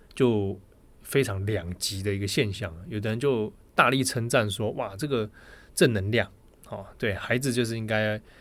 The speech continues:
这个及早得到救援，哦，不要想那么复杂，你还很年轻，哦，你还有未来大好的青春。”但是呢，有很多人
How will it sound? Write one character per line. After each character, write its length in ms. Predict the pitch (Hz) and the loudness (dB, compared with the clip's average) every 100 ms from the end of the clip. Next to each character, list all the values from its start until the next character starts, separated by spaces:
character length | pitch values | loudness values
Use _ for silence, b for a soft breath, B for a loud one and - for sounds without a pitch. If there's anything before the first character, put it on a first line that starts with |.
| b b | b b
这 140 | - | -6
个 420 | 101 95 90 90 - - - | -4 -4 -6 -10 -14 -20 -10
及 200 | - 139 | -4 2
早 200 | 101 92 | 2 2
得 100 | 110 | 0
到 140 | 120 | 0
救 280 | - 170 101 | 2 2 2
援， 240 | 87 82 90 | -2 -10 -12
哦， 120 | 95 | -6
不 80 | 131 | 2
要 100 | 127 | 2
想 180 | 107 92 | 2 -4
那 60 | |
么 100 | 120 | -4
复 300 | 110 - 127 | -6 -6 -10
杂， 260 | 98 90 92 | -8 -10 -8
你 120 | 95 | -8
还 180 | - 110 | -4 -2
很 120 | 101 98 | -2 -4
年 220 | 90 104 | -6 -4
轻， 280 | - 117 113 - | -2 -2 -4 -10
哦， 100 | 95 | -10
你 80 | |
还 80 | - | -4
有 120 | 113 92 | -4 -2
未 200 | 135 113 | -2 -2
来 140 | 101 | -2
大 200 | 98 104 | -2 -4
好 140 | 92 | -4
的 80 | 92 | -8
青 260 | 92 131 139 | -6 -4 -2
春。” 280 | - 131 139 b b b b b b b b b - - - | 0 0 -2 b b b b b b b b b -20 -20 2
但 140 | 180 | 6
是 140 | 165 180 | 8 8
呢， 100 | 127 | 6
有 120 | 139 | 4
很 140 | 98 | 2
多 160 | 92 123 | 0 2
人 240 | 95 95 | 2 -2